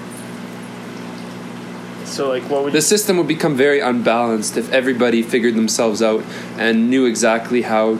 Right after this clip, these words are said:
Speaker 2: to play this giant overlapping game.
Speaker 1: So, so I guess this comes to another point then, then, um,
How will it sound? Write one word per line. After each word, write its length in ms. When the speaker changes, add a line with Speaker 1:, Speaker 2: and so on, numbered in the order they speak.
Speaker 2:
to 340
play 240
this 200
giant 360
overlapping 560
game. 280
Speaker 1:
So, 200
so 380
I 100
guess 380
this 140
comes 280
to 100
another 200
point 240
then, 400
then, 320
um, 480